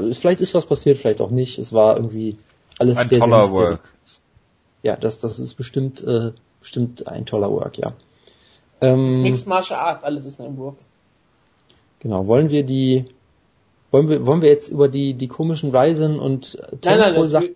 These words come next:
Speaker 1: am Ende reden,
Speaker 3: Nein,
Speaker 1: oder?
Speaker 3: nein, wir müssen darüber am Ende reden, weil wir, ich muss ja
Speaker 1: Okay.
Speaker 3: irgendwie auch Zeitcodes machen.
Speaker 1: Gut, also, äh,
Speaker 3: Deswegen
Speaker 1: hast du den
Speaker 3: es
Speaker 1: Kampf
Speaker 3: bleibt
Speaker 1: von
Speaker 3: auf
Speaker 1: Michael
Speaker 3: die
Speaker 1: Chandler denn
Speaker 3: Storyline.
Speaker 1: gesehen? Hast du
Speaker 3: Ich
Speaker 1: Michael
Speaker 3: habe
Speaker 1: Chandler
Speaker 3: den Knockout gesehen, auf jeden Fall.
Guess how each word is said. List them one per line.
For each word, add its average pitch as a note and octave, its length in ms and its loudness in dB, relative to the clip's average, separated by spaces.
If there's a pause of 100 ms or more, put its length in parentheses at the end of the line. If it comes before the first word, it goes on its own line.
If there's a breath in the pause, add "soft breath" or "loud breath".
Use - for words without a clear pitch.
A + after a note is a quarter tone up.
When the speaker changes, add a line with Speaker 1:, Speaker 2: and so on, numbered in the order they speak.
(120)
Speaker 1:
am D3 100 -10
Ende G3+ 240 2
reden, G#3+ 240 4
Speaker 3:
Nein, F#3 160 2
Speaker 1:
oder? D3 120 6
Speaker 3:
nein, C#3+ 100 -4
wir G3 80 -2
müssen G#3+ 360 -4
darüber F#3+ 360 -2
am D#3+ 120 -8
Ende G3 260 -4
reden, F3+ 240 -2
weil E3 160 2
wir, E3+ 140 -6
ich - 120 -18
muss F#3+ 160 -10
ja E3+ 100 -2
Speaker 1:
Okay. A2 100 -4
Speaker 3:
irgendwie D#3+ 280 -6
auch D#3 160 -8
Zeitcodes F3+ 580 -6
machen. C3+ 240 -18 (2000)
Speaker 1:
Gut, B2 180 -2
also, A#2 300 2 (560 soft breath)
äh, - 60 -4
Speaker 3:
Deswegen B2+ 160 2
Speaker 1:
hast D#3+ 180 0
du D#3+ 40 0
den C#3 100 4
Speaker 3:
es C3 40 -4
Speaker 1:
Kampf G3+ 200 4
Speaker 3:
bleibt - 20 -6
Speaker 1:
von B2+ 100 0
Speaker 3:
auf A2+ 80 0
Speaker 1:
Michael A#2 80 -4
Speaker 3:
die F#3+ 60 -6
Speaker 1:
Chandler F#2+ 240 -4
denn - 80 -4
Speaker 3:
Storyline. - 200 -10
Speaker 1:
gesehen? F#2+ 180 -6 (720)
Hast C#3+ 180 -8
du E3 40 0
Speaker 3:
Ich C#3 40 2
Speaker 1:
Michael C3 240 2
Speaker 3:
habe F#3 100 4 (160)
Speaker 1:
Chandler G3+ 80 4
Speaker 3:
den F#3 360 -4
Knockout G3 480 -4
gesehen, C3+ 340 -14
auf C#3 160 -20
jeden C#3+ 200 -18
Fall. D#3+ 320 -6